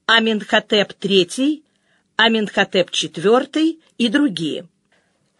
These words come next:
Обладают соответствующими признаками и многие изображения Будды. Это означает,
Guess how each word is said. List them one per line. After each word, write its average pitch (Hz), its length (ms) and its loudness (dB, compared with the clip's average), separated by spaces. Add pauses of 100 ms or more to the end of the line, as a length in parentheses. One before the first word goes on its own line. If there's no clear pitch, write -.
Обладают 240 760 4
соответствующими 214 1120 -2
признаками 160 840 -8 (380)
и 240 120 4
многие 277 420 4
изображения 269 720 0
Будды. 196 640 -2 (840)
Это 240 340 2
означает, 214 840 -2